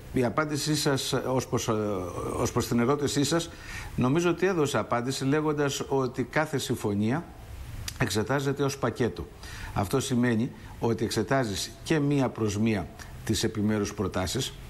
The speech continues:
Για παράδειγμα, το όνομα πρέπει να έχει δύο χαρακτηριστικά.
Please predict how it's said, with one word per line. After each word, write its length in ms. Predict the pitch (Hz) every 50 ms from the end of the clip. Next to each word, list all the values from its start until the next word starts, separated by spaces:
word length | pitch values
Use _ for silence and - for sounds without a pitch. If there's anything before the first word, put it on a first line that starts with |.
| - - -
Για 140 | 87 98 92
παράδειγμα, 580 | - 107 104 113 113 101 101 95 85 85 78 - - - - - - - - -
το 160 | 113 107 113
όνομα 380 | 117 110 107 101 101 117 156 - - - - - -
πρέπει 240 | - 139 143 135 135
να 80 | 156
έχει 160 | 160 147 - 139
δύο 200 | 139 170 170 156
χαρακτηριστικά. 800 | - 156 151 139 143 - 151 139 131 - 147 131 - 90 82